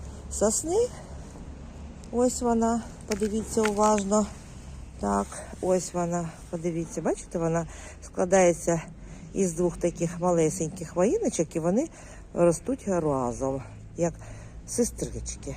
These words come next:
Бачите, дві разом. О, чіпляється з-, вже за гілочкою. Так, хвоїнки, бачите, які гарненькі.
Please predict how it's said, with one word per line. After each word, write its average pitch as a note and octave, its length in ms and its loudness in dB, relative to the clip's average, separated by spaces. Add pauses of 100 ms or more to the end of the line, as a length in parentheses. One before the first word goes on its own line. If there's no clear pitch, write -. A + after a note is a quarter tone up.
(140)
Бачите, G3 460 -6 (100)
дві C#3 220 -2
разом. A#2+ 540 -4 (720)
О, C3 260 -6
чіпляється D3+ 640 0
з-, C3 80 -6
вже C3 260 -4
за D3+ 120 -2
гілочкою. B2 760 -6 (640)
Так, C#3 460 0 (360)
хвоїнки, B2 680 0
бачите, A#3+ 320 -4
які C#3+ 200 -6
гарненькі. C3 680 -4